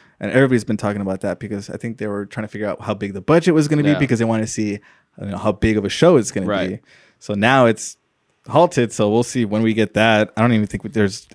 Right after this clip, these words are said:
Speaker 1: anything, even a teaser trailer or anything out.
Speaker 2: Yeah.
Speaker 1: So I don't think we'll be getting that anytime soon. Uh, and The Witcher also halts production. So they started production and just <laughs> halted
Speaker 2: Yeah,
Speaker 1: almost
Speaker 2: when, well, yeah,
Speaker 1: instantly.
Speaker 2: when
Speaker 1: <laughs>
Speaker 2: Netflix, yeah, they put a, they postponed everything that's,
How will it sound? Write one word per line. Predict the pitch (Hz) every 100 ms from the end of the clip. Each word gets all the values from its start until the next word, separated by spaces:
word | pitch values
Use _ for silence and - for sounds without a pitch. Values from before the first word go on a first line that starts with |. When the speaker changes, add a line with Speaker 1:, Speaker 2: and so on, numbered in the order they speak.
| -
Speaker 1:
anything, | 117 113 110 107 107 107 - -
even | 107 107
a | 92
teaser | - 143 120 92
trailer | - 104 98
or | 95 -
anything | 120 113 101 98
out. | -
Speaker 2:
Yeah. | 113 107 95
Speaker 1:
So | - - - -
I |
don't | 113
think | 104 117
we'll | 107
be | 107
getting | 101 101
that | 101 -
anytime | 107 95 101 90
soon. | - 101 92 95 - _ _ _ _ -
Uh, | 101 101
and | 104 101
The |
Witcher | 98 131 - 98
also | 92 95
halts | 90 90 -
production. | 90 71 - - -
So | - 90
they | - 85
started | - 131 147 143
production | 143 139 - 135 123
and | 110
just | 107 104
<laughs> | -
halted | 127 - 107 - - - - -
Speaker 2:
Yeah, | - 196
Speaker 1:
almost | 240 151
Speaker 2:
when, | -
well, |
yeah, | 208
Speaker 1:
instantly. | 196 - 139
Speaker 2:
when | 135
Speaker 1:
<laughs> |
Speaker 2:
Netflix, | 185 156 156 135 -
yeah, | 156 131
they | 127
put | 123 147
a, | 123 - -
they | 123 120
postponed | 113 127 120 127 113 -
everything | 131 135 156 151 131
that's, | 117 117